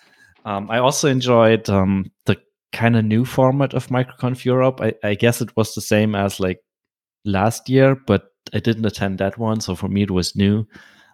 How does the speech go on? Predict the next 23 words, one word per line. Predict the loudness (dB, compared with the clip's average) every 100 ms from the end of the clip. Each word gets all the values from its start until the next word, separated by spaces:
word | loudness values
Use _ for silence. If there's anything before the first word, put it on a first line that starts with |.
| _
Um, | -8 -6 -8 -10 -14 -20 _
so | -8 -2
they |
only | 0 2 4
had, | 4
like, | 2 -2
four | -10 -10 0 2 2
talks | 0 0 0 -4
this | -4 -4 -2
year. | 0 0 -2 -8 _ _ _ _ _ _ _ -20 -20 -20 -20 -12 -4
And | -2
the | 2
rest | 2 0 0
was, | 0 0 0
uh, | 2 2 0 -2 -4 -8 -20 _ _ _ _ _ _ -14 -14 -14 -8
like, | -2 -2 -2 _
we, | -12 -10 -6
we | -2
got, | 2 2
had | 2 0
some | 2 0
activities, | 2 0 0 0 -2 -2 -2 -4 -8 -10 -6
uh, | -6